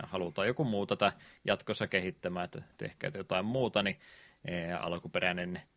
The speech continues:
Poppo nyt ei hirveästi tätä edes pidä pääsarjan pelinä, kun se ei ole heidän tekemänsä, mutta kumminkin ihan täysverisena Carmageddonina sitä kumminkin yleisölle myyntiin.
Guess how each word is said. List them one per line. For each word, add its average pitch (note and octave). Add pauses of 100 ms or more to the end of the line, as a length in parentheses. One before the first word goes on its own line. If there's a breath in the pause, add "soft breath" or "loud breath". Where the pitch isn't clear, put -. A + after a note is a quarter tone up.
(120)
Poppo G2
nyt F#2+
ei F#2
hirveästi F2+
tätä F#2+
edes F2+
pidä F#2 (140)
pääsarjan G2+
pelinä, G2
kun -
se A2
ei G2+
ole F#2
heidän F#2+
tekemänsä, F#2+
mutta F#2 (420 loud breath)
kumminkin -
ihan A2+
täysverisena G2+
Carmageddonina F#2
sitä -
kumminkin F2+
yleisölle F2
myyntiin. F2